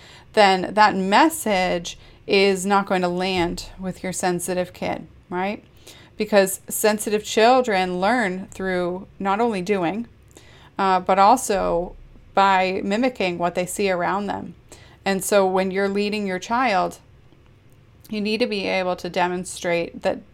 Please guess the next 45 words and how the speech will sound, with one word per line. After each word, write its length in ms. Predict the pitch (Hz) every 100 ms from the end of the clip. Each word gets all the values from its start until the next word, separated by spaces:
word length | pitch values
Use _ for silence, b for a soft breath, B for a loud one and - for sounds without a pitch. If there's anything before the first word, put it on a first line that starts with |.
| -
that 200 | - 185
this 240 | 185 180 -
capacity 760 | - - 185 208 - 185 185
to 80 | 180
manage 420 | 180 180 175 175
big 180 | - 180
emotions 760 | 175 185 214 - 180 175 175 - B B B
is 200 | - 202
something 360 | 202 202 190 185
that 140 | 180
you 120 | 185 185
can 260 | - 170
do 340 | 160 202 208 - - -
consistently, 840 | 180 165 196 196 - - 208 196 - -
something 340 | 196 175 190
you 120 | 185
feel 320 | 175 185 180 180
like 240 | 180 175
you're 120 | 180
in 120 | 180
charge 480 | 175 - 175 185 180
of. 300 | - - - - B B B -
And 300 | 190 190 -
if 140 | 180
you 160 | 185 170
don't, 600 | 175 240 226 - - - 180
right, 280 | 180 190 196
if 100 | 190
you're 80 |
just 220 | 175 180 -
waiting 500 | 202 214 208 202 196
to, 200 | - 190
for 120 | 185 185
your 80 | 175
kids 320 | - 214 -
to 80 | 190
grow 260 | 190 180
up 200 | 190 -
for 120 | -
you 120 | 185 180
to 60 |
manage 360 | 175 175 180 180
your 100 | 175
own 120 | 170
emotions, 680 | 175 202 233 247 233 233